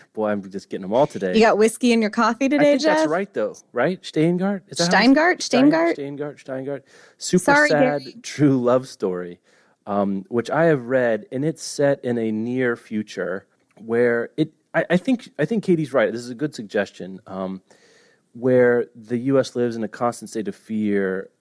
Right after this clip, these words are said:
Speaker 1: uh, of China more than anything. And it's not so much the government that's controlling everything, but giant corporations,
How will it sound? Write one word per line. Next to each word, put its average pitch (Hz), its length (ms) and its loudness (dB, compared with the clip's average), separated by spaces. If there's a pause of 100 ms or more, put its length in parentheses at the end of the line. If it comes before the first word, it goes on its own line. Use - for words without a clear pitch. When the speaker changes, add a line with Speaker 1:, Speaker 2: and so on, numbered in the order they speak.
(120)
Speaker 1:
uh, 92 240 -8
of 104 200 -6
China 131 640 0
more 101 260 -2
than 98 160 -6
anything. 95 640 -10 (420)
And 131 120 4
it's - 160 -2
not 220 220 -2
so - 120 -4
much 170 200 -2
the 117 100 -4
government 175 600 -4
that's 175 180 -4
controlling 160 520 0
everything, 143 380 -2
but 113 140 0
giant 107 320 -4
corporations, 113 880 -6